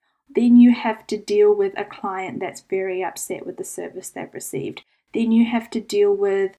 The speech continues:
um, a personal relationship that's been affected because of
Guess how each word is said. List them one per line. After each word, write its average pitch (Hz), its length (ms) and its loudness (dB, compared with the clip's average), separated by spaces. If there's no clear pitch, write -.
um, 196 300 -4
a 202 60 -6
personal 214 440 -4
relationship 196 800 -4
that's - 220 -10
been 196 180 -2
affected - 640 -8
because 202 480 -6
of 190 440 -4